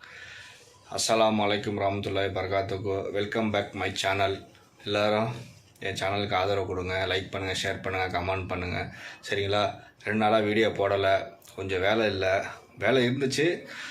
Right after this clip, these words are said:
இருந்தாலும் சரியான வேலை இல்ல, அதனால வீடியோ எடுக்க முடியல. வாங்க, இன்னைக்கு ரொட்டீன் எப்படி போகுதுன்னு நம்ம பார்க்கலாம். ஓகேங்களா?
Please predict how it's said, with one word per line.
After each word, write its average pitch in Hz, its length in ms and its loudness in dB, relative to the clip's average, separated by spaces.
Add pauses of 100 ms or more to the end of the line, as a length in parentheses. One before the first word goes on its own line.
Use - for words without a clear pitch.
(280)
இருந்தாலும் 113 560 4
சரியான 110 400 4
வேலை 107 200 4
இல்ல, 104 260 2
அதனால 101 260 0
வீடியோ 104 240 2
எடுக்க 101 220 -4
முடியல. 95 500 -2 (500)
வாங்க, 107 500 2 (380)
இன்னைக்கு 107 400 0
ரொட்டீன் 107 160 -2
எப்படி 101 300 0
போகுதுன்னு 98 360 0
நம்ம 95 300 -4
பார்க்கலாம். 87 640 -2
ஓகேங்களா? 101 420 0